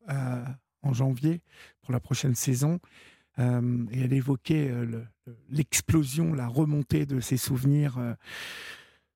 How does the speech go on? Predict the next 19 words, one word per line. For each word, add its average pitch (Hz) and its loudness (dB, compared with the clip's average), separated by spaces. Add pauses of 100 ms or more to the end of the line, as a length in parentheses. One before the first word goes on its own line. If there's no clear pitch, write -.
(120)
là, 135 2
euh, 123 -2 (420)
à 139 2
la 135 4
vision 156 4
d'une 139 2
photo, 147 2
euh, 123 -4 (400)
comme, 123 0
comme 135 -6
quelque 139 -4
chose 143 0
qui - -2
rejaillit, 139 2
comme 135 0
un 131 2
volcan 143 0
qui, 127 -2
euh, 120 -4